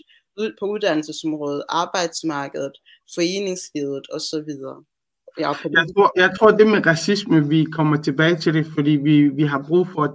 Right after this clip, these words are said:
Speaker 2: tale mere omkring, hvad racisme er, hvordan definerer man det. Men jeg tænker, vi skal lige gøre jeres formål og tænke færdigt først, sådan så alle det er med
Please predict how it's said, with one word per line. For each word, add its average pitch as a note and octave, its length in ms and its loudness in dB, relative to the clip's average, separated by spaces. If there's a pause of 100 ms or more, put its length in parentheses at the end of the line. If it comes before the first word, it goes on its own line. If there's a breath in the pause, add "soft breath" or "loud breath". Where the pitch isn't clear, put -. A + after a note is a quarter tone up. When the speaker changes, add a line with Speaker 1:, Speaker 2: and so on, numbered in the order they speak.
Speaker 2:
tale D#3+ 220 2
mere D3+ 280 4
omkring, C#3+ 520 0 (300 loud breath)
hvad D3+ 200 4
racisme D3 580 -2
er, D3 280 4
hvordan C#3+ 380 2
definerer D3+ 480 2
man C#3 280 2
det. C#3+ 180 2 (380 loud breath)
Men D3+ 220 6
jeg D#3 140 4
tænker, F#3 200 4
vi D3+ 180 0
skal F3+ 160 0
lige F#3+ 260 2
gøre D#3 140 4
jeres D3 340 0
formål E3+ 600 4 (100)
og C3 580 0 (300)
tænke D#3+ 220 -2 (120)
færdigt D3 360 0
først, B2+ 240 -6 (160)
sådan D3 120 0
så C#3 240 -4
alle E3+ 360 2 (160)
det D#3+ 140 2
er C#3 180 -2
med D3 200 4